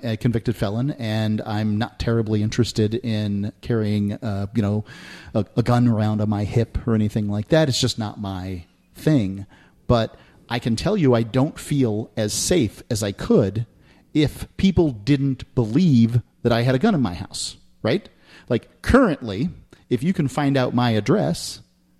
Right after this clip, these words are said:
you should be able to presume that if I'm a law-abiding ex-convict, that I don't have a gun in that house.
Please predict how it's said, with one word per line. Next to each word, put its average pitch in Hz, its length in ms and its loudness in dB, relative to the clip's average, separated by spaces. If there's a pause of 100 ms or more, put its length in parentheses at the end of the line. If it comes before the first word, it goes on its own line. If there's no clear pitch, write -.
(160)
you 139 160 2
should 139 240 0
be 127 80 2
able 120 180 0
to 117 480 2 (320)
presume 143 960 4
that 131 100 2
if 127 120 0
I'm 123 140 0
a 113 40 0
law-abiding 127 800 2
ex-convict, 120 680 -2
that 131 100 4
I 123 40 4
don't 123 120 4
have 131 100 2
a 135 60 -2
gun 214 180 2
in 123 100 2
that 85 140 -6
house. - 360 -14